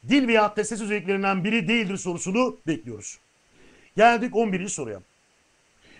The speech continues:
Bugün tarih Batı Oğuz Türkçesinde kullanılan aşağıdaki eklerden hangisi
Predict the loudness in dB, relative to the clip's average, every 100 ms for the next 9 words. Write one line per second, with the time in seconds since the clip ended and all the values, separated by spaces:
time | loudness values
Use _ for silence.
0 | _ -4 0 2 0 2 2 4 2 0
1 | -2 -2 -4 -2 0 0 -2 -6 -6 -4
2 | -4 -2 0 2 2 0 -2 -4 0 0
3 | -2 2 4 4 4 0 0 0 -4 -8